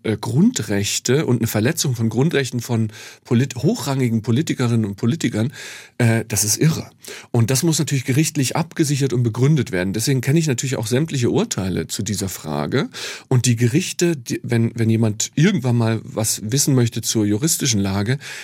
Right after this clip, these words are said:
die Gerichte haben in fantastischer Weise erklärt und erklären es in ihren Urteilen, warum die A F D verfassungsfeindlich ist.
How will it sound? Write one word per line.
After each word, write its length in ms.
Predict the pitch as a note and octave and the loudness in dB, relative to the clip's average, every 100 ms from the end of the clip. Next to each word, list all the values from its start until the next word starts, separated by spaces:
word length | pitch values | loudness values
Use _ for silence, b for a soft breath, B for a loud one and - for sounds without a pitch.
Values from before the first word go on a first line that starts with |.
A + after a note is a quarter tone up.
| B - | B -2
die 120 | A2+ | 0
Gerichte 600 | G#2+ F2+ G#2+ - - D3 | 0 0 0 0 0 0
haben 120 | A#2 | 0
in 100 | G#2 | -2
fantastischer 840 | - F#2+ - - - - F3 C#3+ A2 | -4 -6 -6 -4 -2 -2 0 0 2
Weise 460 | A2 C3+ C3+ C3+ B2+ B B | 2 2 2 -2 -4 B B
erklärt 680 | - G#2+ - A#2 B2 E3+ F#3 | -4 -4 0 0 2 2 0
und 100 | - | -2
erklären 340 | G#2+ A2 B2+ D#3 | -2 0 2 2
es 80 | C#3 | 0
in 80 | |
ihren 160 | B2 G#2+ | 0 2
Urteilen, 480 | A2 C3 C#3+ B2+ A#2+ B B G#2+ | 0 0 0 0 -2 B B -2
warum 520 | G2+ G2 A2 F3+ - - | 0 0 2 0 -2 -6
die 120 | G2 | -2
A 160 | A2 A2+ | 0 0
F 140 | - | 0
D 120 | A#2+ | -2
verfassungsfeindlich 1000 | C3 A#2 - F#3 - - F2+ - - - | 0 -2 -4 -4 -6 -4 -6 -6 -10 -10
ist. 240 | - - | -8 -8